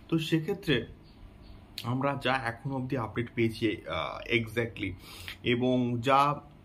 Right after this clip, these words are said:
এখানে অ্যাকশন মাস্টার প্যান ইন্ডিয়ার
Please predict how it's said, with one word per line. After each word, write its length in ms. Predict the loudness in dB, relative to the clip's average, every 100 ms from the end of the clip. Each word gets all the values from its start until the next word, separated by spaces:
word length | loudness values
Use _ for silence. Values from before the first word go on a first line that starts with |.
| -12 -12 -10 -6
এখানে 460 | 0 2 4 2 -2 -12 -20 -20 -4
অ্যাকশন 420 | -2 0 2 2
মাস্টার 720 | 4 2 0 2 2 2 0 -12 -18 -14 -2
প্যান 220 | 0 0
ইন্ডিয়ার 360 | -4 -4 -2